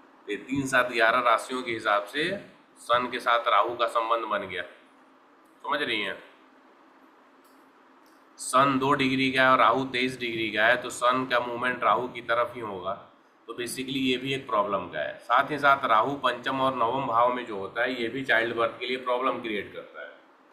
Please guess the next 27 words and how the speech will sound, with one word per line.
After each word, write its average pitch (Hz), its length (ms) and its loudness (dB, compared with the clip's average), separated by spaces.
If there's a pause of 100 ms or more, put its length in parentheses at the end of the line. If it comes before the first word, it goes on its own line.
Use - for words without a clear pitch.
(260)
राहु 107 260 -2
का 117 180 -4
पांचवें 113 460 -2
और 139 220 0
नौवें 110 320 -2
भाव 92 260 -4
में 80 60 -10
होना, - 300 -12 (440)
ये 117 100 -4
एक 113 140 -10
तरह 120 160 -2
से 135 140 -8 (100)
पितृदोष 139 540 -4
को 143 120 -6
बताता 87 480 -2
है। - 120 -14 (520)
तो 104 100 -8
male 143 320 2
की 143 140 -6
chart 131 280 4
में 139 240 -2
पितृदोष 135 560 -4
होना 127 260 4
चाइल्ड 123 400 2
बर्थ 123 280 0
के 131 100 -2
लिए 131 160 -2